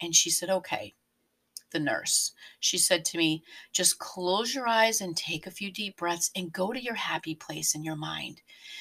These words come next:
She said, "If it's the beach, just picture yourself sitting on the beach and watching the waves and feeling the air and smelling the smells." And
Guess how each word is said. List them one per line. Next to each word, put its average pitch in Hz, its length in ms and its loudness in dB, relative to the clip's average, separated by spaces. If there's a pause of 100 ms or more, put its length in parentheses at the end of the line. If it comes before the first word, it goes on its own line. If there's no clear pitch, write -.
She - 140 0
said, 180 180 4
"If 175 100 -2
it's 170 200 6
the 170 80 0
beach, 277 520 6
just - 240 2
picture 196 300 2
yourself 180 380 4
sitting 214 380 2
on 233 120 2
the 220 80 -2
beach 202 480 0
and 139 180 -10
watching 196 420 0
the 208 100 -4
waves 165 540 4
and - 180 -8 (180)
feeling 233 580 -2
the 180 220 -4
air 165 420 4
and 160 320 -6
smelling 220 720 6
the 190 80 2
smells." 151 640 6 (920)
And 160 680 6